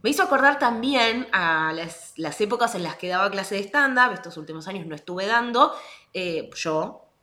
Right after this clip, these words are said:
y me acuerdo que siempre cuando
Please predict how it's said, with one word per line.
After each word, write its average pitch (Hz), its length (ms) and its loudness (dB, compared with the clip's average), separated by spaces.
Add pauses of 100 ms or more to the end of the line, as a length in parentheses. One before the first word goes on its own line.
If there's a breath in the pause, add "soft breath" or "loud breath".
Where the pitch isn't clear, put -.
(180)
y 220 360 -4
me 196 540 -6
acuerdo 294 680 -2
que 208 100 -8
siempre 202 380 -8
cuando 147 360 -8